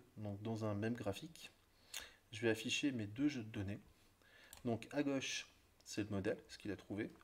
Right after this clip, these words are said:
À droite, c'est la réalité, c'est la vraie catégorisation. Alors que les couleurs soient différentes,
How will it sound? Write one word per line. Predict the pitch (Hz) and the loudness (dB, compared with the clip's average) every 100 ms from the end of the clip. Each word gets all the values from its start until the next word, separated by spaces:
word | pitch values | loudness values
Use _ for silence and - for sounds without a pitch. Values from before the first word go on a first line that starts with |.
| - | 0
À | 98 | 2
droite, | 95 - - | 2 0 -2
c'est | - | -2
la | 101 104 | 2 2
réalité, | 117 117 110 104 - | 2 0 -4 -8 -8
c'est | - | -6
la | 101 92 | -2 0
vraie | 101 123 | 0 0
catégorisation. | 107 104 101 95 90 - - - - - - - - - - - | -2 -2 -2 -2 -6 -10 -18 -20 -20 -20 -20 -18 -18 -18 -8 0
Alors | 107 101 | 2 2
que | - | 4
les | 170 | 4
couleurs | 175 165 160 | 6 4 4
soient | 160 120 | 2 -2
différentes, | 117 - 120 135 135 | -2 0 0 0 -4